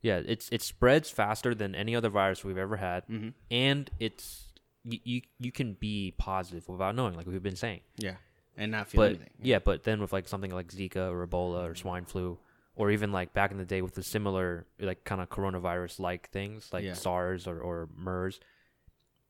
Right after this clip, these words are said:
Speaker 1: those freaking destroy you. They
Speaker 2: Yeah.
Speaker 1: obliterated you.
Speaker 2: Yeah.
Speaker 1: And that's, I, I think that attributes to how it spreads, because if it, if it kills you before you can spread it, it's not gonna spread.
Speaker 2: Yeah.
Speaker 1: But then corona, it doesn't kill you.
Speaker 2: Right.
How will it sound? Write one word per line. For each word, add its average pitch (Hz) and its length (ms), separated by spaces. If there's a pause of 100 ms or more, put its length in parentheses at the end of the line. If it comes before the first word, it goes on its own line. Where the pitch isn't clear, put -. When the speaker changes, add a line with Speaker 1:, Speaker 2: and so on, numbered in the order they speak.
(240)
Speaker 1:
those 120 260
freaking 113 360
destroy 175 360
you. 107 260 (400)
They 110 80
Speaker 2:
Yeah. 123 80
Speaker 1:
obliterated 123 760
you. 82 180
Speaker 2:
Yeah. 143 240 (480)
Speaker 1:
And 110 120
that's, 127 380
I, 117 120 (100)
I - 20
think 135 180
that 123 120
attributes 110 540
to 101 100
how 101 220
it 92 100
spreads, - 600 (100)
because 98 440
if - 140
it, - 180 (160)
if 110 120
it 139 140
kills 151 300
you 139 80
before - 280
you 98 100
can 87 80
spread 92 240
it, 92 160 (580)
it's - 80
not 92 100
gonna 85 100
spread. - 300 (280)
Speaker 2:
Yeah. 95 160
Speaker 1:
But 101 120
then 113 100
corona, 123 300
it 95 60
doesn't 101 240
kill 135 140
you. - 120 (560)
Speaker 2:
Right. 101 160